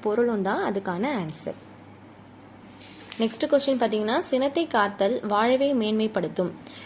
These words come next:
இக்கூற்றை முப்பால் வழி விரித்துரைக." முப்பால்னாலும் திருக்குறள் தான், நம்ம கன்ஃபியூஸ் ஆயிடக்கூடாது இந்த மாதிரி கொஸ்டின் ட்விஸ்ட் பண்ணி கேட்கும் போது. அதுக்கான ஆன்சர் பேஜ் நம்பர் செவன்டி ஃபைவ்ல வெகுளாமை அப்படின்ற அதிகாரத்துல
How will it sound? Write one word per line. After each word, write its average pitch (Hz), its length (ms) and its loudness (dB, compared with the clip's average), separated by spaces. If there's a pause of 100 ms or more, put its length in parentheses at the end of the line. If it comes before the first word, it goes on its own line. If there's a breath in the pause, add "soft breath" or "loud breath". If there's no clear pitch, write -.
இக்கூற்றை 254 600 4
முப்பால் 269 480 4
வழி 226 300 2
விரித்துரைக." 190 680 0
முப்பால்னாலும் 220 720 2
திருக்குறள் 196 480 0
தான், 240 200 0 (340)
நம்ம 214 180 0
கன்ஃபியூஸ் 202 440 -2
ஆயிடக்கூடாது 190 600 -2
இந்த 226 220 2
மாதிரி 196 360 0
கொஸ்டின் 208 360 -2
ட்விஸ்ட் - 240 -6
பண்ணி 202 200 -6
கேட்கும் 180 300 -6
போது. 196 300 -2 (580 loud breath)
அதுக்கான 214 420 2 (160)
ஆன்சர் 240 380 2
பேஜ் 262 200 2
நம்பர் 254 260 2
செவன்டி 226 320 2
ஃபைவ்ல 226 320 2
வெகுளாமை 233 600 2
அப்படின்ற 220 300 2
அதிகாரத்துல 208 720 0